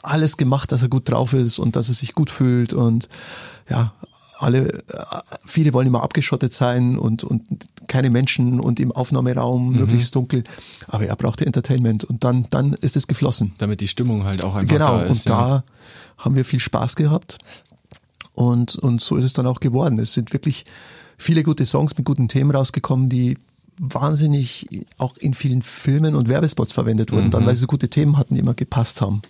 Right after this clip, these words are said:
Speaker 1: Ja. Also keine Ahnung, Baby Keep Smiling dann bei irgendwelchen Versicherungen
Speaker 2: Mhm.
Speaker 1: oder so, wenn dir irgendwas passiert. Ähm, äh,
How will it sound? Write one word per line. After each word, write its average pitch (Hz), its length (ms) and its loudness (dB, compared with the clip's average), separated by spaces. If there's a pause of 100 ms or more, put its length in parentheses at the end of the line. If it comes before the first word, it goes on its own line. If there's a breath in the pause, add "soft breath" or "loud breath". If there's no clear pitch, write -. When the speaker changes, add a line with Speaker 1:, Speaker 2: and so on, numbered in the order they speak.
Speaker 1:
Ja. 123 240 2 (720 loud breath)
Also 110 180 -4
keine 110 260 0
Ahnung, 110 480 0 (1000 loud breath)
Baby 120 240 0
Keep 113 220 -4
Smiling 117 500 2
dann 120 240 0
bei 113 280 2
irgendwelchen 123 680 0
Versicherungen 120 840 2
Speaker 2:
Mhm. 98 60 2
Speaker 1:
oder 110 180 2
so, 113 160 0
wenn 113 100 0
dir 120 80 0
irgendwas 131 300 0
passiert. 131 600 -2
Ähm, 113 500 0 (680 loud breath)
äh, 107 240 0